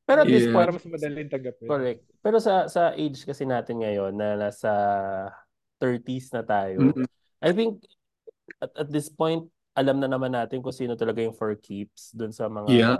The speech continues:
Speaker 1: sa mga friends natin, di ba?
Speaker 2: Oo.
Speaker 1: Parang napag-usapan din natin yata, A, before eh, no? Yung andun ba tayo sa point na willing pa ba tayo magdagdag ng kaibigan? Di ba? May mga
Speaker 2: Mm.
Speaker 1: ganyan na tayong, or i-maintain mo na lang yung ano.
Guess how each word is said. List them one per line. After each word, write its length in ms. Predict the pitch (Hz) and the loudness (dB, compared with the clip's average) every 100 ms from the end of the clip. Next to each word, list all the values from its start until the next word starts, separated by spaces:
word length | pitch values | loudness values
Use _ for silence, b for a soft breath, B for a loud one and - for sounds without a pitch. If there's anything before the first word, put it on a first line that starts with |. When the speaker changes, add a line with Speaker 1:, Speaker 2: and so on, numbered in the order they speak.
| - | -4
Speaker 1:
sa 160 | - | -8
mga 220 | 107 104 104 | -6 -6 -6
friends 320 | 107 98 92 | -8 -8 -8
natin, 400 | 101 95 101 95 | -10 -8 -10 -10
di 80 | 98 | -8
ba? 160 | 101 | -4
Speaker 2:
Oo. 180 | 98 127 - _ _ _ _ _ _ | -2 -2 -6 _ _ _ _ _ _
Speaker 1:
Parang 240 | - 147 156 | 0 2 2
napag-usapan 560 | 156 143 151 139 135 | 0 -2 -2 -2 -2
din 100 | 135 | -2
natin 220 | 131 131 | -4 -4
yata, 180 | 127 127 | -6 -6
A, 140 | 123 120 | -6 -6
before 320 | 113 110 117 117 | -6 -6 -2 0
eh, 160 | 110 | 0
no? 160 | 107 107 | -2 -4
Yung 480 | 110 110 104 113 113 _ _ - | -4 -4 -6 -10 -14 _ _ -8
andun 240 | 127 131 | -4 -2
ba 80 | 127 | -2
tayo 180 | 123 120 | 0 -2
sa 160 | 120 | -2
point 300 | 113 113 110 110 | -6 -4 -6 -6
na 180 | 110 104 | -6 -4
willing 300 | 110 113 110 | -4 -4 -4
pa 100 | 107 | -6
ba 140 | 104 | -6
tayo 240 | 104 107 107 107 | -6 -6 -6 -12
magdagdag 480 | 104 104 110 104 107 | -10 -10 -8 -8 -10
ng 220 | 107 104 104 | -10 -12 -10
kaibigan? 800 | 104 98 98 101 104 120 170 185 180 | -12 -12 -16 -8 -6 -4 -4 -6 -12
Di 140 | 151 117 | -8 -4
ba? 160 | 120 | -2
May 80 | 131 | 4
mga 160 | 131 123 | 4 6
Speaker 2:
Mm. 80 | 117 | 4
Speaker 1:
ganyan 220 | 113 113 | 0 -6
na 80 | 110 | -4
tayong, 400 | 110 104 107 104 _ _ _ _ - | -2 -2 -6 -10 _ _ _ _ 0
or 160 | 131 | 0
i-maintain 560 | 139 131 127 123 127 120 | 2 0 0 -2 -4 -6
mo 160 | 117 | -4
na 80 | 117 | -4
lang 160 | 113 110 | -4 -4
yung 160 | 110 98 | -6 -6
ano. 460 | 101 98 101 - | -6 -8 -10 -16